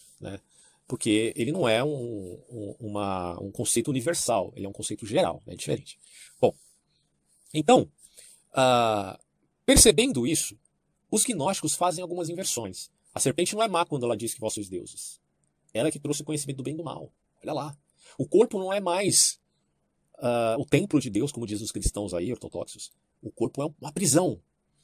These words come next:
E, cara, vai chegando ao ponto de você ver esses, esse rastro do gnosticismo, como diria Eric Vergen,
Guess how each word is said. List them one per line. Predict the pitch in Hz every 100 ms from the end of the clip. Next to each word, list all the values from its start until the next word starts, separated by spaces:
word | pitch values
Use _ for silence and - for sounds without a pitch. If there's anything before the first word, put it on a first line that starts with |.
| - - -
E, | 254
cara, | 226 196 117 95 - -
vai | 147 220
chegando | 247 220
ao | 233
ponto | - 226 262
de | 139
você | 156 170
ver | 139 151 180 -
esses, | 151 135 - -
esse | 131 131
rastro | - 131 196 - -
do | 104
gnosticismo, | 110 104 101 - 107
como | 107 101
diria | 110 107
Eric | 101
Vergen, | 92 131 165 95